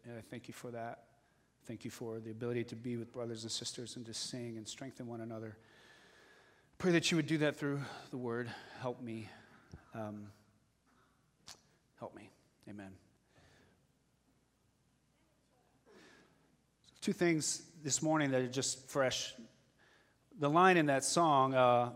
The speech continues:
"Holy Spirit, come and fill this shell." That's how I felt ye-, all day yesterday, like a shell.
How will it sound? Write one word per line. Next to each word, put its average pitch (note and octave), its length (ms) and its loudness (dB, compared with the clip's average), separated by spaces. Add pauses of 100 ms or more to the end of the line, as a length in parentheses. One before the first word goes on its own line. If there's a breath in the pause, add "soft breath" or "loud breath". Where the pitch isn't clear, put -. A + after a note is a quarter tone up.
(120)
"Holy D#3+ 240 2
Spirit, D#3+ 480 2
come D#3 180 0
and C3+ 100 0
fill E3+ 280 2
this D#3 160 2
shell." A2+ 520 0 (1040 soft breath)
That's B2+ 100 -4
how F3+ 120 8
I - 20 6
felt D3+ 300 4
ye-, C#3 60 4
all D3+ 260 -2
day D#3+ 180 2
yesterday, B2+ 320 -2
like A2 180 -10
a F2+ 60 -14
shell. - 680 -8